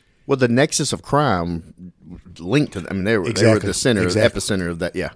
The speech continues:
Speaker 2: Exactly. So after doing that about three years, I,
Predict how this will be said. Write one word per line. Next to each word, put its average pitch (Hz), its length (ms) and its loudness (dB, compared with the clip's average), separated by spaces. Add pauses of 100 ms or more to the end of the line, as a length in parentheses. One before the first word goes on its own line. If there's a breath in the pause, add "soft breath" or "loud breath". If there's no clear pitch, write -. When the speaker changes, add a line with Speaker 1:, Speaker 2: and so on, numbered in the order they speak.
(120)
Speaker 2:
Exactly. 98 440 -6 (440 loud breath)
So 113 600 4 (500 soft breath)
after 160 200 2
doing 156 200 4
that 139 100 2
about 113 220 0
three 123 260 -2
years, 120 440 0
I, 107 120 -8